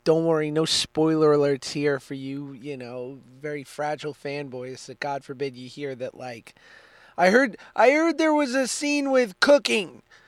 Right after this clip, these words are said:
and now it's ruined. The Joker would never cook." God,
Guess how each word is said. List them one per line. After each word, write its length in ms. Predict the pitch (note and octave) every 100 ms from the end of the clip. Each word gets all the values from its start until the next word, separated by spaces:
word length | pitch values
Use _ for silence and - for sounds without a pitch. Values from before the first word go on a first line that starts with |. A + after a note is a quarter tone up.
| _ _ -
and 220 | A3 A#3+
now 240 | C#4+ D4
it's 220 | C4+ A#3 A#3+
ruined. 1000 | G#3 E4+ G4+ F#4 D4+ A#3 F3 - - - _ _ _ _ _ -
The 100 | G#3
Joker 460 | B3 C4+ A3 B3
would 340 | A3+ A3+ G#3+ F4+ B4+
never 300 | A#4 D4 C#4+
cook." 640 | G#3 C4+ B3+ G#3+ F3 - - _ _ _ _ _ _ _ _ _
God, 640 | D4+ C4+ B3+ A3 G3+ -